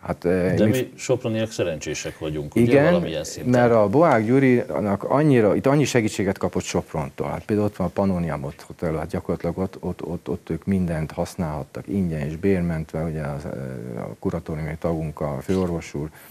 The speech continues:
Speaker 1: a Szilágyi László, ö, és, ö,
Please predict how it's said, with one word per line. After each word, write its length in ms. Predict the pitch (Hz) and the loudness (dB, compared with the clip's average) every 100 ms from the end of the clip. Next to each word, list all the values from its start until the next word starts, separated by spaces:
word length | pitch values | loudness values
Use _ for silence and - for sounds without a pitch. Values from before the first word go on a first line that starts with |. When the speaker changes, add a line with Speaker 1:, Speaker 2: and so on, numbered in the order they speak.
| - - - | -20 -20 -12
Speaker 1:
a 60 | |
Szilágyi 400 | - 87 78 76 | -4 -2 0 0
László, 640 | 82 76 - - 64 58 50 | -2 -2 -6 -8 -8 -6 -8
ö, 220 | - 50 - - - 60 | -8 -8 -10 -10 -14 -14
és, 360 | - 80 - - | -10 -10 -8 -2
ö, 380 | 82 80 78 | -2 0 -2